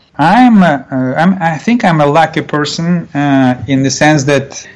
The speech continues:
I did this research and I wrote this book, Freedom Inc, and published this article on liberating leadership in California Management Review in two thousand nine, both.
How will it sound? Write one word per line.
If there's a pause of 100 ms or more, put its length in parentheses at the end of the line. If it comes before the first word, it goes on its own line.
(100)
I
did
this
research
and
I
wrote
this
book,
Freedom (360)
Inc,
and
published
this
article
on
liberating
leadership
in
California
Management
Review (300)
in
two
thousand
nine,
both.